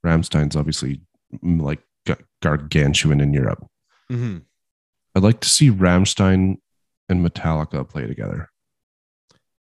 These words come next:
Speaker 2: I think that would be an incredible concert.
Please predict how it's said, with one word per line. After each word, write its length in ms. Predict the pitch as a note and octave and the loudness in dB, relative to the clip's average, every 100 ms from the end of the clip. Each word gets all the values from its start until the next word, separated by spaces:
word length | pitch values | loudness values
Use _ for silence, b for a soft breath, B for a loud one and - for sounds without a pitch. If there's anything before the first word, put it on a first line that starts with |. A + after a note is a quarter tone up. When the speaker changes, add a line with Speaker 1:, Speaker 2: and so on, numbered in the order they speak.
| _ _ - | _ _ -8
Speaker 2:
I 100 | A2 | -4
think 260 | - C3 | -2 -2
that 100 | - | -2
would 160 | G#2+ G#2+ | -2 -2
be 280 | F#2+ F#2+ F#2 | -4 -8 -8
an 80 | F#2+ | -10
incredible 760 | F#2 D#2+ - - G2 F#2+ D#2 | -10 -12 -20 -10 -6 -6 -8
concert. 460 | E2 D2+ D#2 - - | -16 -16 -16 -18 -20